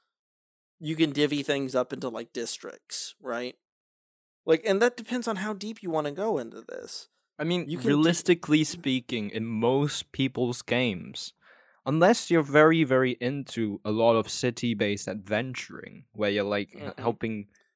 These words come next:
Speaker 2: uh, like, going around houses, finding people, uh, searching the sewers, helping out at the palace, and then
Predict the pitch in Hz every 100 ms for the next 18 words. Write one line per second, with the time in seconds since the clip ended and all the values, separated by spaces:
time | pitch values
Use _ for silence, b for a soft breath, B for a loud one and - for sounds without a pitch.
0 | _ - 110 107 _ _ _ 117 110 120
1 | 120 113 110 110 107 113 110 - 110 -
2 | - 123 123 107 104 101 107 104 110 95
3 | b b b b 104 98 95 92 - _
4 | - 131 - 120 107 - - 135 120 113
5 | 110 104 - _ - 127 139 127 113 117
6 | 107 110 - 110 110 107 101 - 101 107